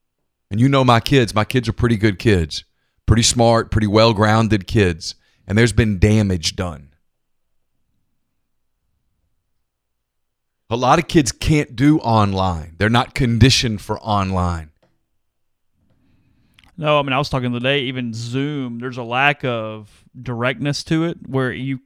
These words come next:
Speaker 2: you can't, even if you're locked in, there's just a disconnect there. It just doesn't
Speaker 1: Yes.
Speaker 2: work the same way. It, it's a, it's a, it's a, it's a problem.
Speaker 1: Well, and
Speaker 2: Um,
Speaker 1: on Zoom, they can turn their audio off. They can turn their video off. They get distracted.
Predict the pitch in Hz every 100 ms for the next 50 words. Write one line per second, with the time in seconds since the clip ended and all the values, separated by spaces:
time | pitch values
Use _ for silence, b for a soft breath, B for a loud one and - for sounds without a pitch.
0 | - 143 - 165 160 - - - 226 226
1 | 160 151 143 117 _ _ b b b -
2 | 139 180 - 160 180 190 165 160 147 175
3 | 139 127 127 - 107 101 - 104 117 139
4 | 156 202 202 143 117 131 131 - 117 -
5 | 113 104 101 101 104 113 117 147 - 147
6 | 127 156 160 113 127 143 - 127 127 -
7 | 113 107 - 117 120 - 120 135 131 117
8 | 95 123 139 117 - 95 117 117 113 113
9 | 113 101 90 82 76 76 90 - 110 120
10 | 127 131 117 120 123 113 98 87 78 71
11 | - - 98 131 - 120 - - 123 113
12 | - 85